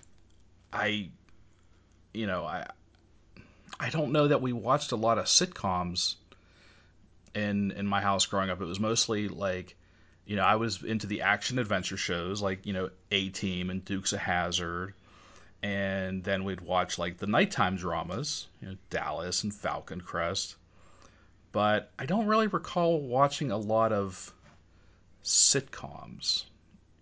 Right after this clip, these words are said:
Um, but if we did, Who's the Boss was definitely not one of them. Um, and weirdly, so I,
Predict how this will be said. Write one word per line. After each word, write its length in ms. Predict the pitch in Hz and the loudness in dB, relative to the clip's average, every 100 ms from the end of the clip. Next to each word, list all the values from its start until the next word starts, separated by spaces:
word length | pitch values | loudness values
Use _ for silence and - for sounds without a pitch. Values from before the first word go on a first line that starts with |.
| _ - - | _ -20 -14
Um, 600 | 76 90 87 82 82 87 - - - - - - - - - - - - _ - - _ _ | -8 -4 -4 -6 -10 -12 -16 -20 -20 -20 -20 -20 -20 -20 -20 -20 -20 -20 _ -20 -20 _ _
but 120 | - 127 | 2 2
if 120 | - | 4
we 80 | 123 | 6
did, 300 | 135 107 98 - | 6 4 -2 -4
Who's 200 | 107 139 | 2 2
the 80 | 113 | 4
Boss 260 | 107 104 104 | 6 6 6
was 120 | 90 | 2
definitely 400 | 107 - 92 87 | 2 2 -2 -2
not 340 | 95 95 - | 0 0 -2
one 200 | 82 80 | -6 -10
of 80 | 73 | -10
them. 220 | 73 95 - - - - - - | -14 -14 -16 -20 -20 -20 -20 -12
Um, 460 | 90 87 87 85 87 - - - - - - - - - - - - - - - _ - | -4 -2 -2 -4 -10 -14 -20 -20 -20 -20 -20 -20 -20 -20 -20 -20 -20 -20 -20 -20 _ -4
and 260 | 127 120 117 | 0 0 2
weirdly, 380 | 156 208 190 | 4 4 2
so 140 | - 104 | 2 6
I, 200 | 143 | 6